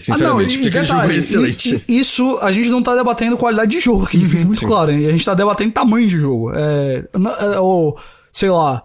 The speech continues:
Speaker 1: marketing de jogo, ou percepção do público de jogo, é outras coisas. É, e, e pra mim, assim, se a gente já contasse que talvez essa geração fosse ter dez anos, começando em dois mil e vinte, pra mim a questão de pandemia e escassez e tudo mais,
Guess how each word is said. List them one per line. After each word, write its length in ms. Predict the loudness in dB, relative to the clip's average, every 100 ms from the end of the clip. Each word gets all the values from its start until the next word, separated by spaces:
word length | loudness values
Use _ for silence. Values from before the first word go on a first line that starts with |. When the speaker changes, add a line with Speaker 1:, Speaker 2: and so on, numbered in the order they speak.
| _ _ _ -2
Speaker 1:
marketing 640 | 0 2 0 0 0 0
de 100 | 0
jogo, 400 | 0 2 0 0
ou 280 | 2 2 0
percepção 600 | -2 -2 0 -2 0 0
do 80 | 0
público 480 | 0 0 2 0 0
de 60 | -2
jogo, 160 | 0
é 40 | 0
outras 240 | -2 -4
coisas. 400 | -2 0 -2 -6 _ _ _ -6
É, 240 | -2 -2 0 0 2
e, 260 | 0 0
e 20 | -2
pra 200 | 0 0
mim, 300 | 2 2 2
assim, 200 | 0 0
se 140 | 0
a 40 | 0
gente 280 | 0 0 0
já 100 | 0
contasse 460 | 0 0 -2 -2
que 100 | -4
talvez 280 | -2 0 0
essa 120 | 0
geração 300 | -2 -2 -2
fosse 160 | -4 -2
ter 80 | 0
dez 260 | 2 2 2
anos, 240 | 0 -2
começando 340 | -2 -2 0 0
em 40 |
dois 120 | 0
mil 160 | 0 0
e 20 |
vinte, 480 | 0 0 -2 -4 -12 _ _ _
pra 160 | -2 0
mim 80 | 0
a 80 | 0
questão 260 | -2 -2
de 80 | -2
pandemia 720 | 0 0 2 2 2 2 2
e 100 | 2
escassez 380 | 0 -2 -2 -2
e 40 | -2
tudo 160 | -2
mais, 340 | 0 0 -2